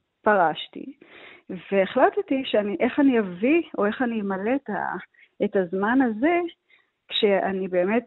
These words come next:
מצד אחד לא אפרד מהחוזקות שלי שאני אוהבת לעשות ולארגן, ומהצד השני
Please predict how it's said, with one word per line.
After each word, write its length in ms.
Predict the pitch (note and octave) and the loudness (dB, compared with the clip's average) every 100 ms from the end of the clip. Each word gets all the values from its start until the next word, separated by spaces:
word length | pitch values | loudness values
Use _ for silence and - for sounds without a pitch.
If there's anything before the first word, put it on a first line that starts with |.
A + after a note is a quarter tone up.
| - | -4
מצד 320 | F#3 - F#3+ | -6 -2 -2
אחד 260 | G#3 F#3 F#3+ | 0 -2 2
לא 100 | G3 | 2
אפרד 520 | G3+ A3 F3 F3+ G3 F#3+ | 2 2 2 2 0 0
מהחוזקות 680 | E3+ E3+ - F3+ - D#3+ - | -8 -10 -8 -10 -6 -8 -6
שלי 240 | E3+ D#3+ | -6 -6
שאני 300 | - - E4 | -6 -6 -4
אוהבת 340 | F4 F#3 - E3+ | -4 -4 -6 -8
לעשות 420 | E3 - F3+ F3 | -8 -6 -8 -6
ולארגן, 460 | F3 E3 D#3 D#3+ F3 A#3 | -6 -4 -6 -10 -10 -6
ומהצד 460 | G3 G3 - A#3+ | -6 -6 -6 -4
השני 340 | C#4 - C4+ | -4 2 2